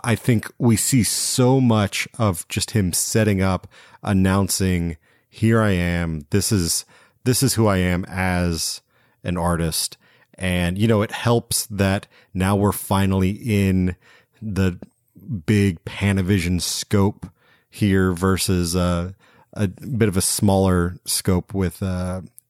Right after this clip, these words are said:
with Bottle Rocket. But, I mean, from the opening notes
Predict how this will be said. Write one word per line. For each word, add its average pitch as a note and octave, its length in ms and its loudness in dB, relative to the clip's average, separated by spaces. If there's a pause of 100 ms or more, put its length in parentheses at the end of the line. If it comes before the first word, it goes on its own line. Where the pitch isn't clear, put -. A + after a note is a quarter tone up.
(120)
with - 200 -2
Bottle F#2+ 280 2
Rocket. F2+ 480 0 (520)
But, G2+ 320 2
I A2+ 80 2
mean, G2+ 360 4
from D3+ 340 2
the A#2+ 140 6
opening G2 580 4
notes - 540 0